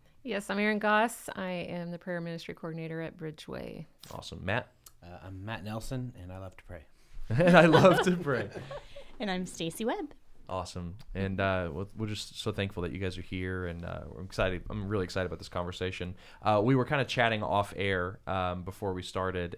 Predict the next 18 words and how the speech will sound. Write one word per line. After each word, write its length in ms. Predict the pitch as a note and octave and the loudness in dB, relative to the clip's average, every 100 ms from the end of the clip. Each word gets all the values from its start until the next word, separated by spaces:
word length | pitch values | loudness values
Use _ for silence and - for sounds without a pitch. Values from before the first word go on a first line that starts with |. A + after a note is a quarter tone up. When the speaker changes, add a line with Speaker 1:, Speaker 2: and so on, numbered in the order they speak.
| - | -6
Speaker 2:
uh, 240 | F2+ F2 | -2 -2
and 240 | E2 F#2 F2 | -2 -4 -4
I, 80 | F2+ | -2
I 140 | F2+ | -2
think 160 | F#2+ G#2+ | -2 -4
this 120 | G2 | -4
would 60 | F2 | -4
be 80 | F2 | -6
a 40 | |
fun 220 | E2+ G2 | -4 -4
place 300 | F#2 F2 F2 | -4 -4 -4
to 80 | D#2+ | -8
start. 440 | - - F#2+ F2+ - - - | -6 2 2 2 -4 -20 -14
Stacy, 400 | - G#2+ G2 G2 | -2 0 0 -2
you 140 | F#2+ | -2
brought 260 | F#2 G2+ G2 | 0 2 2
up 140 | F2+ | 0
this 300 | F#2+ - - | -4 -6 -12